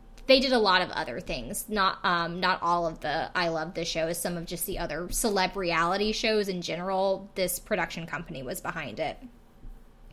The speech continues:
And the show was a bit controversial. Um, there was a reverend in North Carolina, Reverend Paul Scott. Um, he lab-, he labeled Flav's performance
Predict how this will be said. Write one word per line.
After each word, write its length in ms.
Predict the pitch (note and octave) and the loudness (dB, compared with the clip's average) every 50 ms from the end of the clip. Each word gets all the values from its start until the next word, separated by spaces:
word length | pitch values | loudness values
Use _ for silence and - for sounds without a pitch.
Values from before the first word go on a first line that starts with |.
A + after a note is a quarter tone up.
| - - - - - - - - - | -20 -20 -18 -18 -18 -18 -8 -2 0
And 100 | E4+ F4+ | 2 2
the 60 | F#4+ | 2
show 160 | - G#4 F#4+ | 2 2 2
was 120 | G4 F4+ | 4 4
a 60 | G4 E4+ | 6 8
bit 180 | D4 C#4 - | 8 6 6
controversial. 840 | - - C#4 C4 B3+ - B3+ A#3 G3 F3+ F#3 - - F#3+ F3+ F3+ C#3+ - | 4 2 0 0 0 0 0 0 0 0 0 0 0 0 2 2 2 2
Um, 200 | - F#3 F3 F#3 | 0 0 0 0
there 120 | G3+ G#3 | 0 2
was 160 | G#3 G#3 F#3+ | 2 2 2
a 160 | A3 A3 G3+ F#3+ - | 2 0 0 -2 0
reverend 520 | - G#3 F#3+ F3+ - G3+ G3+ G#3 G3+ G3+ - | 2 2 2 2 2 2 0 0 0 -2 -2
in 120 | - F3+ | -2 -2
North 240 | F3 E3+ D#3 F3+ - | -2 -4 -6 -6 -6
Carolina, 600 | - F3 E3 E3+ E3+ E3+ E3 E3+ F3 F#3+ G3+ G#3+ | -2 0 0 2 2 2 0 0 -2 -2 -2 -2
Reverend 560 | G#3+ F3 E3 E3 - E3+ E3 E3 E3 E3 E3+ | -2 -2 -2 -2 -2 -4 -4 -4 -4 -6 -6
Paul 240 | - - A3 A#3+ C4 | -2 0 2 2 2
Scott. 500 | B3+ - - A#3 G#3+ G#3 G#3 G#3 G#3 - - | 2 0 4 6 6 6 6 6 4 0 -2
Um, 320 | - F3+ E3 E3 E3 F3 E3+ - | -2 -2 -2 -2 -4 -6 -8 -8
he 160 | - - G3+ | -8 -6 -6
lab-, 540 | G3 F#3+ F#3 F3+ F#3 F3+ F3+ F#3 F3+ F#3 G3+ - | -4 -2 -2 -2 -2 -2 -2 -4 -6 -8 -12 -14
he 260 | - - - - A#3 | -18 -10 -4 -2 0
labeled 440 | G#3+ G#3 G3+ G3 G3+ G3+ G3 F#3+ - - - - | 2 2 2 2 2 0 0 -2 -6 -12 -10 -4
Flav's 300 | - G3 F#3 F3 F3+ - | -2 0 0 0 -2 -6
performance 680 | - G3 F#3 - G3+ F#3+ F#3 F#3 F3+ F3+ F3 - - | -6 -6 -4 -2 -2 -2 -2 -2 -2 -4 -4 -8 -6